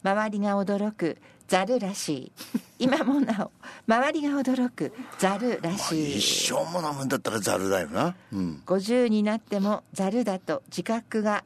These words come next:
Speaker 1: ないので、一月の川柳教室でも、友達とでも、今の体調から人としての認識は難しいかもと彼女が言ってました。
Speaker 2: <laughs> すごい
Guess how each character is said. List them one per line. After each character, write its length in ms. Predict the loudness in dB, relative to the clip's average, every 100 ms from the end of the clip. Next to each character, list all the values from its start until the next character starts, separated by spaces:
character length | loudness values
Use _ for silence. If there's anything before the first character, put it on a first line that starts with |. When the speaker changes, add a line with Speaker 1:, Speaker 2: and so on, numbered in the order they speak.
| _ 0
Speaker 1:
な 160 | 2
い 100 | 4
の 140 | 2 -2
で、 180 | -8 -12 -20 -20 -20 -16
一 220 | -6 -2
月 280 | -2 -2 0
の 240 | 2 2 -2 -2
川 180 | 0
柳 180 | 0 0
教 240 | -2 -2 -4
室 180 | -6
で 140 | -2 0
も、 240 | 0 -2 -10 -20 -12
友 280 | 0 2 2
達 300 | 0 -2 -4
と 120 | -2
で 120 | 2 4
も、 200 | 2 -2 -18 -20 -20 _ 0
今 240 | 2 4
の 180 | 0 -6
体 220 | -4 -4 -2
調 240 | 0 0
か 160 | -2 -4
ら 160 | -4 -8 -20 _ -6
人 200 | 0 2
と 140 | 0
し 100 | -2
て 100 | 0
の 200 | 0 0 -6 2
認 180 | 2
識 260 | 2 -2 -2
は 160 | -2 -4 _ -20 _
難 340 | -4 -2 -2 -2
し 180 | -2 -2
い 40 |
か 120 | 0
も 120 | -2
と 220 | -2 -4 0 2
彼 220 | 4 4
女 140 | 2 -2
が 160 | -4 -12 -20 -12 -10
言 80 | -6
っ 40 |
て 140 | -4
ま 100 | -4
し 160 | -4 0
た。 240 | 2 0 -4
Speaker 2:
<laughs> 60 |
す 360 | -6 -6 -2 0
ご 180 | 2
い 40 | 0